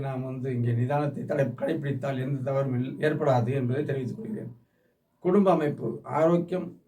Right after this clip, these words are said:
கவனம், வீட்டு செலவினங்கள் இன்று உண்டு. கன்னிராசி.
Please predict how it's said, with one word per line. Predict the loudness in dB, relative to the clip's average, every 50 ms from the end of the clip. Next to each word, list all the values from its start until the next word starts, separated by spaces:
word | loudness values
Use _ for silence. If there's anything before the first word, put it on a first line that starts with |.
| _ -4
கவனம், | -2 0 0 0 0 -2 -4 -6 -10 -14 -20 _ _ _ _ _ _ _ _
வீட்டு | -4 -4 -2 -2 -2 -2 0 0
செலவினங்கள் | 0 0 0 0 -2 -2 -2 -2 -2 0
இன்று | 0 0 0 0 0 0
உண்டு. | 0 0 -2 -2 -4 -8 -12 _ _ _ _ _ _ _ _ _ _ _ _ _ _ _ _ _ _ _ _ _ _ _ _ _ _ -12 -10 -10 -10 -10 -12 _ _ _ _ _ _ -4
கன்னிராசி. | 0 4 4 6 6 6 4 2 -2 -6